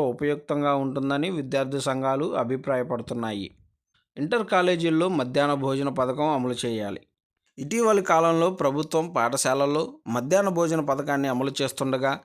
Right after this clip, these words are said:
ఇంటర్ కాలేజీల్లో మాత్రం ఇది లేదు. పేద విద్యార్థులకు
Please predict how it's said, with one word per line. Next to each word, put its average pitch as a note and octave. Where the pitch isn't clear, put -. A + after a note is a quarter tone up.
ఇంటర్ F3
కాలేజీల్లో D3+
మాత్రం C#3
ఇది B2
లేదు. A#2+
పేద C#3+
విద్యార్థులకు D3+